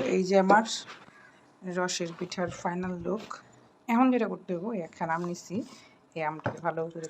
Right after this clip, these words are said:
চটকায় রস করতে হইব। আম দিয়ে চটকায় রস করে নিই। আর এটা কিন্তু মানে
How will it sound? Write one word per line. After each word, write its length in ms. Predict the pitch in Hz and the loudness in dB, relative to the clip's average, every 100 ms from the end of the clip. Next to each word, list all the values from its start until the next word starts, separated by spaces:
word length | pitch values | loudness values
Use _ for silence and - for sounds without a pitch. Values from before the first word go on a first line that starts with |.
| - | -10
চটকায় 320 | - - 170 165 | -12 -8 -6 -6
রস 140 | - - | -8 -12
করতে 180 | - 180 | -6 -4
হইব। 140 | 170 214 359 - - - _ _ - - _ _ _ - - - _ _ - _ _ - - | -2 -2 4 2 2 -12 _ _ -20 -20 _ _ _ -16 -16 -16 _ _ -20 _ _ -20 -14
আম 80 | 175 170 | -12 -10
দিয়ে 120 | 170 175 | -8 -10
চটকায় 320 | 170 180 175 | -8 -6 -4
রস 120 | 170 - | -4 -6
করে 140 | 185 180 | -6 -4
নিই। 120 | 185 294 - - - | -2 -4 -6 -20 -12
আর 80 | 175 165 | -8 -6
এটা 100 | 170 | -4
কিন্তু 220 | 180 180 302 - - - - - - - - | -4 0 0 -2 -12 -20 -18 -16 -16 -14 -8
মানে 160 | 175 | -6